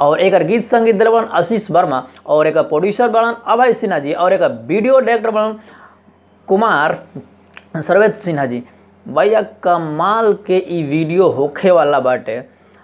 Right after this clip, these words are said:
और जहाँ तक हमके उम्मीद बाटे और सबसे बड़ बात ई बाटे एमे भोजपुरी फिल्म के मशहूर अभिनेत्री, आम, ए एल्बम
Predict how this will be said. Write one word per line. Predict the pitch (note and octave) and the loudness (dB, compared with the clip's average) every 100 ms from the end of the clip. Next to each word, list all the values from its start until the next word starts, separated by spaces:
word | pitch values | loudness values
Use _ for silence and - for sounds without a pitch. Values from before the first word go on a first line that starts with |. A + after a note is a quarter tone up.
| _ _ | _ _
और | B2 C3+ C#3 C#3 C#3 C3+ C3 A#2+ B2+ | 0 2 4 2 0 -2 -6 -8 -4
जहाँ | E3 - - - | -4 -2 -4 -2
तक | F#3 D#3 | -2 -2
हमके | E3 E3 E3+ - - E3+ | -6 -4 -4 -4 -4 -2
उम्मीद | A3+ F#3 | 0 0
बाटे | C3 B2 C#3 - - - - | -2 0 -2 -6 -16 -6 -2
और | E3 | 0
सबसे | A#3+ A#3 - | 0 0 0
बड़ | G3 A3+ | 2 0
बात | F#3+ G#3 F#3 | 2 0 0
ई | G3+ | -2
बाटे | F3+ C3 C#3 - - - D#3+ | -2 -2 -4 -6 -16 -12 -4
एमे | E3 | -2
भोजपुरी | E3 G3+ G#3+ A#3+ A3+ | 0 0 0 -2 -2
फिल्म | F#3 G#3+ G3+ | -2 -4 -2
के | G#3 | -4
मशहूर | F#3+ F#3 F3 F#3 D#3 A3 B3 G3+ | -2 -4 -2 -2 0 2 4 4
अभिनेत्री, | F#3 D3+ D3 G3+ G#3+ G3+ D#3 D3 - - - - - - | 2 0 -2 0 -2 -2 -2 -2 -4 -12 -20 -20 -20 -10
आम, | D3+ C3+ C3+ C3+ C3 C3 B2 A#2+ A#2+ | -4 0 2 2 2 2 2 0 0
ए | D#3+ F3 E3+ E3+ - G3 | 2 4 4 0 2 4
एल्बम | G#3 A3 | 4 2